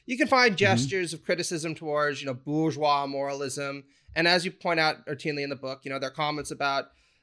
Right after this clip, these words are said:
Speaker 1: the kind of decadent quality, uh, to affluence concentrating in the capitalist class,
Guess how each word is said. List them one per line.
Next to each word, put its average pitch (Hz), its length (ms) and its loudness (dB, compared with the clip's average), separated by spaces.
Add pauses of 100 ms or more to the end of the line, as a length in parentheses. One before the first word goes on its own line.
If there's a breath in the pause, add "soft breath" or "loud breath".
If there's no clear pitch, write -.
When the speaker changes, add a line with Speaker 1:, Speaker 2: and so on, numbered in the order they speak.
(160)
Speaker 1:
the - 120 -6
kind 147 200 0
of 123 200 -8
decadent 160 540 2
quality, 143 800 -2
uh, 131 500 -4 (440)
to 165 360 2
affluence 139 440 0
concentrating 139 540 -4
in 135 60 -8
the 131 40 -14
capitalist 135 460 -4
class, 139 320 -2